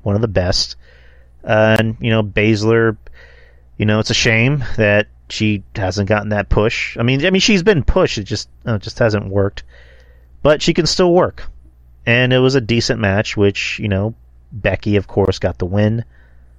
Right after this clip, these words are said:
Um, and now she's in the Elimination Chamber. Uh, next week, uh, Liv Morgan will face Zoe Stark. And, uh, Liv Morgan's on her revenge tour to go after Rhea. Um,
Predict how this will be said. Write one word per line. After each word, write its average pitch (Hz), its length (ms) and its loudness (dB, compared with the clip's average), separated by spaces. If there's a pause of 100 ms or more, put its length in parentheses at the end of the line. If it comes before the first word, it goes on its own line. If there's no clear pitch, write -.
(340)
Um, 101 320 0
and 98 180 2
now 95 200 0
she's 95 220 -4
in 95 100 -2
the 95 120 -2
Elimination 95 580 -2
Chamber. 95 540 -2 (680)
Uh, 98 240 -2
next 113 360 -2
week, 120 300 2
uh, 107 160 4
Liv 104 200 4
Morgan 101 400 0
will 92 80 -2
face 95 220 0
Zoe 90 280 -2
Stark. 120 640 0 (640)
And, 98 260 -2
uh, 95 80 6
Liv 98 240 2
Morgan's 98 420 0
on 92 140 -2
her 90 240 -2
revenge 92 500 -2
tour 78 440 -6
to 87 100 -8
go 90 160 0
after 85 220 -6
Rhea. 95 500 0 (920)
Um, 92 540 -2